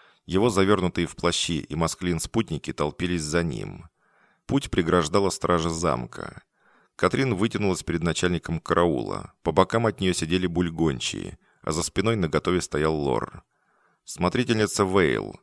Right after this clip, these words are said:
обратился к ней плотный, с просячими глазками рыцарь. «Все должны обнажить лица.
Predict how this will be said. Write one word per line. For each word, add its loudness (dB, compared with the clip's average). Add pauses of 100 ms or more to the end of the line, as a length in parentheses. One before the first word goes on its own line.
(100)
обратился 0
к -8
ней -2
плотный, 0
с -12
просячими 0
глазками 0
рыцарь. -4 (540)
«Все 2
должны 4
обнажить 2
лица. -4